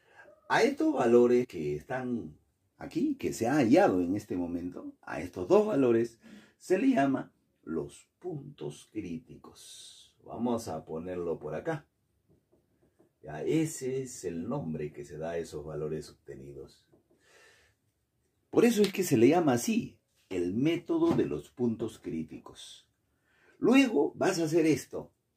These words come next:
Esos puntos críticos que se ha hallado, lo vas a ubicar en una recta numérica. Vamos a ponerlo por acá.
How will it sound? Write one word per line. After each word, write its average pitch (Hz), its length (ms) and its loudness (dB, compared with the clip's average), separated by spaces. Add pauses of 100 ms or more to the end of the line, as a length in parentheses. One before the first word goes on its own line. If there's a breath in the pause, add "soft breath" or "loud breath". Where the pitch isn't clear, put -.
(120)
Esos 247 240 2
puntos 269 340 2
críticos 196 640 -2
que 85 340 -2
se 143 160 2
ha 135 360 2
hallado, 104 640 -2 (1040)
lo 117 160 4
vas 202 220 4
a 190 80 4
ubicar 160 640 6 (920 loud breath)
en 95 160 -6
una 135 200 2
recta 120 440 0
numérica. 90 640 -4 (1120 soft breath)
Vamos 113 360 -8
a 95 80 -6
ponerlo 82 420 -4
por - 160 -4
acá. - 320 -6